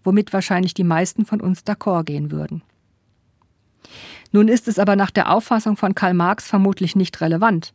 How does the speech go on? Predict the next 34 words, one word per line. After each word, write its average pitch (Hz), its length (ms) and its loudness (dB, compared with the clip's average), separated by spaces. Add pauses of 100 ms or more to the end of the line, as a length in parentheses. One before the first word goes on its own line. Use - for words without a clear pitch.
ob - 160 -12
die 180 120 -4
Fabrikarbeit, - 960 -4
die 190 80 -2
er 175 140 0
als 165 180 -4
entfremdet 208 640 0
charakterisiert, 196 880 -2 (340)
unter 208 280 4
den 208 180 4
Bedingungen 214 500 2
des 190 140 -4
frühindustriellen 208 880 0
Zeitalters 165 640 -2
stattfindet 214 600 -2 (340)
oder 240 200 4
in 220 80 2
einem 202 220 2
modernen 202 460 2
Sozialstaat 196 840 -2 (280)
mit - 160 -6
Arbeitnehmerrechten, 190 960 0 (240)
tariflich 196 560 0
gesicherten 175 540 -2
Löhnen, 220 360 4 (360)
die - 80 0
oftmals - 480 -2
höher 226 200 4
sind 214 260 2
als 190 180 -2
das - 160 -8
Gehalt 185 320 0
eines 165 240 -4
Hochschuldozenten, 220 960 0